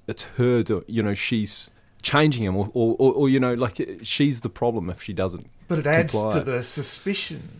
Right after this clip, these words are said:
Speaker 2: there.
Speaker 1: Yeah, correct.
Speaker 2: But now Ashana is sort of looking into, uh, some of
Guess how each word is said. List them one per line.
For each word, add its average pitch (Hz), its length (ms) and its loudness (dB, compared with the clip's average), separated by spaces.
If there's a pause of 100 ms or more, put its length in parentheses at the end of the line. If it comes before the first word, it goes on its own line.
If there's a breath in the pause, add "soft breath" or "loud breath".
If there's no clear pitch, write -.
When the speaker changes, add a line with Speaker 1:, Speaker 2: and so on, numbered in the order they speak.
(380)
Speaker 2:
there. 117 120 2
Speaker 1:
Yeah, 175 300 8
correct. - 720 -4
Speaker 2:
But 170 180 -8
now 160 720 -6
Ashana 175 520 -4
is 147 100 -6
sort 151 220 0
of 117 160 -10
looking 139 400 -4
into, 160 800 -6 (120)
uh, 92 460 -10
some 113 280 -4
of 90 300 -10